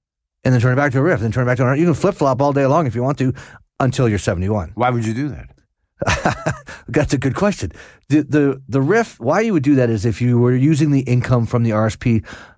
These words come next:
Speaker 1: on a regular basis for something. Um,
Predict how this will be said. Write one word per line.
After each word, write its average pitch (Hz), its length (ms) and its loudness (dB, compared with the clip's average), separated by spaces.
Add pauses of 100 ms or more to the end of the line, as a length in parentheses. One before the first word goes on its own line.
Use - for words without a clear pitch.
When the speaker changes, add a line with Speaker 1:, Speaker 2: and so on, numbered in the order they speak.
(120)
Speaker 1:
on 123 100 2
a 117 60 2
regular 123 340 2
basis 107 340 -2
for - 200 -6
something. - 380 -4 (340)
Um, 95 640 2